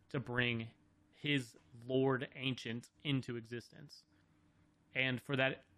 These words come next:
also two thousand years, Alex and company,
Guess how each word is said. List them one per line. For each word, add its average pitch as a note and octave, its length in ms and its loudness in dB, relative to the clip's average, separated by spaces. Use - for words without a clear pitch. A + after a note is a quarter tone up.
also C#3+ 400 -2
two C#3 180 -4
thousand A#2 380 -2
years, A2+ 560 0
Alex B2+ 440 2
and A2+ 160 -4
company, A#2 640 -4